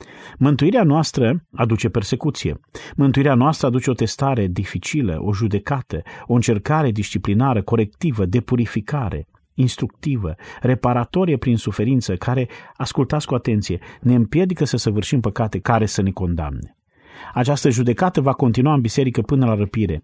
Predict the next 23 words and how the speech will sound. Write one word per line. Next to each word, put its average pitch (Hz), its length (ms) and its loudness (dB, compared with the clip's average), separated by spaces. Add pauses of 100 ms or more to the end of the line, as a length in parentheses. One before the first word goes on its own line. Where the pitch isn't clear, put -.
și - 160 -6
chiar 208 180 2
și - 120 -4
după 147 160 0
aceea, 107 540 -2
când 139 160 4
Dumnezeu 131 500 4
răscumpără 147 520 0
o 117 60 4
nouă 131 220 4
generație 113 480 0
de 95 80 0
oameni 107 300 4
și - 200 -2
ei 123 80 4
vor 98 180 -2
suferi. - 440 -10 (520)
"Și - 80 -8
dacă 139 220 2
este 131 160 2
atât 202 160 0
de 190 80 2
dificil 139 520 2